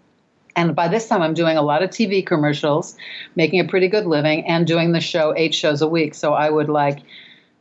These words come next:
wake up in the morning, I would pop some speed. And the reason I say pop it is by this time I had to really hustle to get this drug that no longer is on the market. But I would break the capsule open, and I'd, like, you know, take as much as I thought I needed. I'd wake up totally hungover, take that,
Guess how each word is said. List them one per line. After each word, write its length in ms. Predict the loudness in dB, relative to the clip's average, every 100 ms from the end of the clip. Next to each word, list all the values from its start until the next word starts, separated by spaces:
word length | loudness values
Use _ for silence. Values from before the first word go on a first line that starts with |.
| _ _
wake 280 | -4 -2 0
up 80 | 0
in 80 |
the 80 | 0
morning, 600 | 2 0 2 0 0 0 0
I 80 |
would 240 | 0 0 -2
pop 300 | -2 -2 0
some 180 | -2 -2
speed. 380 | -4 -2 0
And 100 | 0
the 80 | 0
reason 240 | 0 0 0
I 100 | 0
say 200 | 0 -4
pop 320 | -2 -2 0
it 60 |
is 40 | 0
by 140 | 0
this 180 | -2 -2
time 160 | 0 2
I 160 | 0
had 160 | 0 0
to 100 | 0
really 460 | 2 2 2 2 0
hustle 380 | -2 0 0 0
to 120 | 0
get 240 | 0 0
this 300 | 0 0 -2
drug 400 | -6 0 0 2
that 140 | 0 0
no 140 | 0
longer 280 | 0 0 0
is 100 | 0
on 100 | 0
the 60 | 0
market. 480 | 0 0 0 -2
But 240 | 0 -2 -2 -14 -16 -16 -16 -8 -2
I 120 | 2
would 240 | 2 0
break 240 | 0 2 2
the 80 |
capsule 480 | 0 2 2 0 2
open, 280 | 2 0 0
and 140 | 0
I'd, 200 | 2 0
like, 280 | 0 0 0
you 80 | 0
know, 280 | 2 0 -2 -12 -20
take 280 | -6 -2 0
as 140 | 0
much 240 | 0 0 0
as 100 | 0
I 160 | 0
thought 280 | 0 0 2
I 120 | 2
needed. 420 | 0 0 2 2 2
I'd 180 | 0
wake 200 | 0 0
up 140 | 0 0
totally 260 | 0 2
hungover, 380 | 2 0 0 -2
take 260 | 0 -2 0
that, 240 | 0 0